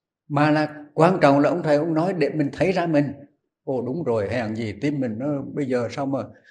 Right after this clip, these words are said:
tim mình nó là, lâu ngày mình sân nhiều quá, bây giờ tim mình nó, <laughs> nó nhồi máu cơ tim rồi. <laughs> Chẳng hạn như vậy đó. Đó. Thành ra mình,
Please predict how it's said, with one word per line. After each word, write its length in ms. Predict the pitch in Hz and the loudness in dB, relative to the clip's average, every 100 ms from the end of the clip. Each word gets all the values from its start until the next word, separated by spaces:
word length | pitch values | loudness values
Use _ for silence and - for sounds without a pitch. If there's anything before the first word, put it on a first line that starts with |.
| _ - | _ -6
tim 180 | 143 | -4
mình 200 | 127 117 | -2 -2
nó 120 | 120 135 | -2 -2
là, 140 | 127 151 - - _ _ | -4 -8 -14 -20 _ _
lâu 220 | 135 139 | 0 2
ngày 300 | 135 120 120 | 2 2 0
mình 120 | 120 110 | -2 -4
sân 220 | 139 151 | -4 -2
nhiều 200 | 135 117 | -2 -2
quá, 180 | 127 139 | -2 -2
bây 160 | 147 135 | -2 -2
giờ 140 | 120 117 | -2 -2
tim 180 | 139 135 | -4 -4
mình 180 | 120 | -4
nó, 80 | 135 143 143 - - _ - - - - - - - - _ _ _ | -4 -4 -4 -10 -16 _ -20 -20 -18 -14 -10 -8 -8 -12 _ _ _
<laughs> 80 | - 156 _ _ _ _ _ _ _ - | -18 -18 _ _ _ _ _ _ _ -12
nó 340 | 143 135 139 | -6 -2 0
nhồi 240 | 139 123 120 | 2 2 2
máu 200 | 131 156 | 2 2
cơ 100 | 156 | 2
tim 200 | 147 135 | 2 0
rồi. 240 | 131 127 123 - | 0 -2 -6 -8
<laughs> 560 | 107 - 175 190 175 175 175 | -8 4 4 6 2 2 4
Chẳng 140 | 160 | 4
hạn 220 | 143 139 156 | 4 2 2
như 80 | |
vậy 180 | 139 135 | 2 0
đó. 120 | 196 214 - _ _ _ _ _ _ _ _ _ | 0 -8 -16 _ _ _ _ _ _ _ _ _
Đó. 120 | 160 165 160 _ _ _ _ _ _ _ _ _ _ _ _ _ _ _ _ _ _ _ _ _ _ _ _ _ _ _ _ - | -16 -14 -18 _ _ _ _ _ _ _ _ _ _ _ _ _ _ _ _ _ _ _ _ _ _ _ _ _ _ _ _ -4
Thành 160 | 156 | 0
ra 80 | 170 | 2
mình, 400 | 170 151 147 - | 2 0 -2 -8